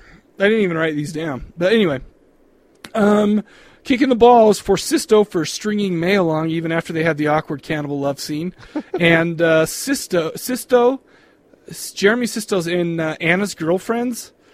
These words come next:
Speaker 1: for being jealous of the weird-ass May.
Speaker 2: Yeah, I know, right? Dude, I give this a bone saw, man. This movie is freaking great.
Speaker 1: Dude, this, I, there have been a lot of movies that have been given bone saws in my time.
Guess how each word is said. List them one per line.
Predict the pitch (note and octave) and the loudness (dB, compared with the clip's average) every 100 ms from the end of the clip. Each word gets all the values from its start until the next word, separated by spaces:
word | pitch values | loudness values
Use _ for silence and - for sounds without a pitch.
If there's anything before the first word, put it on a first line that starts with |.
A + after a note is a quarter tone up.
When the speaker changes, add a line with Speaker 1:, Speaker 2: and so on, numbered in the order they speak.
| _ - | _ -6
Speaker 1:
for | F3+ | -2
being | F#3+ F#3 | -2 -2
jealous | D3 D#3 E3+ D#3+ | -2 0 0 -2
of | E3 C#3+ | -8 -8
the | C#3+ | -8
weird-ass | C3 C#3+ D#3 C#3 C3+ B2+ - | -4 -4 -4 -4 -6 -8 -10
May. | C3+ B2+ G#2+ - _ - | -10 -10 -12 -18 _ -12
Speaker 2:
Yeah, | F#3+ D#3+ | -10 -6
I | |
know, | C3 D3+ | -2 0
right? | G2+ B2+ G3+ - _ F3 | 0 -2 -2 -6 _ -12
Dude, | D3 D3+ D3 C#3+ | -2 0 0 -2
I | F#2 B2+ D3 C#3+ C#3 C#3 | -4 -2 0 -2 -4 -8
give | D3 | -6
this | C3+ B2+ | -6 -8
a | |
bone | - A#2+ B2 | -6 -4 -4
saw, | - A#2 | -4 -6
man. | A2+ A2+ | -6 -8
This | A#2+ | -8
movie | - C#3+ B2+ | -6 -6 -4
is | A2+ A2 - _ - | -6 -10 -16 _ -8
freaking | D#3 C3+ B2 A#2 A2+ | -6 -4 -6 -10 -10
great. | C3 A2+ A2 G#2+ _ _ _ _ _ _ F#3 | -6 -6 -8 -14 _ _ _ _ _ _ 0
Speaker 1:
Dude, | F#3 F3+ F3+ - | 4 4 2 -8
this, | F3 G3 G#3+ - | 2 2 2 -4
I, | - G3+ A3+ G3 | 2 4 2 -6
there | E3 G3 A3+ A#3 A3+ A3 G3+ - _ - | -6 2 4 6 6 4 0 -14 _ -16
have | - F#3+ E3+ | 0 2 4
been | F#3 F3+ F3 D#3 _ _ _ _ _ _ - | 2 0 -4 -12 _ _ _ _ _ _ -2
a | |
lot | E3+ E3+ F#3 | 0 4 4
of | F3 | 2
movies | E3 E3 D#3 C#3+ | 0 -2 -2 -6
that | D3+ | -8
have | C#3+ | -6
been | D3+ | -6
given | D3 D3+ D3 | -6 -6 -4
bone | C#3 C#3 | -4 -4
saws | - C3+ B2+ - - - - _ | -6 -8 -8 -14 -18 -20 -20 _
in | E3 | -10
my | C#3+ B2 | -8 -10
time. | - B2+ | -12 -14